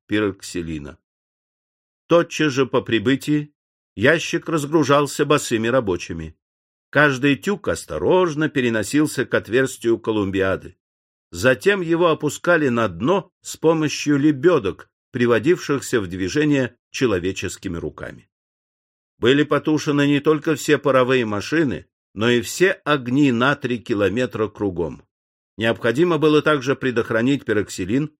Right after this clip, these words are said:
от действия лучей солнца, хотя и ноябрьского. Поэтому работы производились преимущественно по ночам, при электрическом свете, освещая Колумбиаду до самого дна светом,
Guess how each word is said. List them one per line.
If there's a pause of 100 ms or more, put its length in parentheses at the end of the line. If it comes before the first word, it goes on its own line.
(180)
от
действия
лучей
солнца, (280)
хотя
и
ноябрьского. (640)
Поэтому
работы (200)
производились
преимущественно
по
ночам, (380)
при
электрическом
свете, (320)
освещая
Колумбиаду
до
самого
дна
светом,